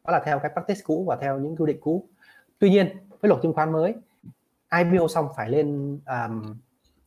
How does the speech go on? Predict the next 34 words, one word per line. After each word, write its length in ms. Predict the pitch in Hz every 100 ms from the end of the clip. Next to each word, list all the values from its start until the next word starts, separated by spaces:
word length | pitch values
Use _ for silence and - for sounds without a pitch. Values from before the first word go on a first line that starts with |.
| _ _
lên, 260 | 139 139 139
lên 400 | 139 135 143 139
niêm 140 | 143
yết 120 | 190
luôn. 160 | 175 151 - _ _ _ -
Thì 80 |
không 180 | 139 190
có 100 | 220 220
chuyện 140 | 143
gì 140 | 139 135
là 60 |
mới 240 | 131 147 202
I 120 | 185
P 60 | 180
O 140 | 170
tháng 140 | 156 175 -
trước 220 | 247 202
mà 120 | 131
giá 120 | 135
mười 300 | 175 160 127 - - _ _ _
nhảy 240 | 135 135 127
lên 120 | 170
một 60 | 135
phát, 160 | 190 214 _ _ _ -
I 220 | 160 170
P 40 |
O 40 | 160
giá 120 | 160
mười 120 | 190
lăm 180 | 147 156 -
thì 80 |
không 100 | 143
được. 160 | 165 127 - _ _ _ -
Nên 240 | 190 190